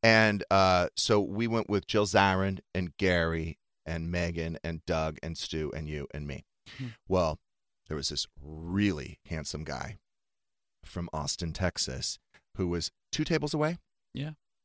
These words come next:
Speaker 1: He sent a whole round of drinks for all of us.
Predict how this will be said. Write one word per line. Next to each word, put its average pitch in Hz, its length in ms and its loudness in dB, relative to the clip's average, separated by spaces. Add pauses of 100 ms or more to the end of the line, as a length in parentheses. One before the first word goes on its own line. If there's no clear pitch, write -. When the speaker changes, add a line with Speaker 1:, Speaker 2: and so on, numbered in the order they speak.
(380)
Speaker 1:
He 107 100 -4
sent 85 280 -2
a 82 80 -6
whole 92 680 2
round 80 520 -6 (240)
of 78 280 -2
drinks - 460 -4
for - 160 -4
all 82 180 0
of - 120 -10
us. - 260 -8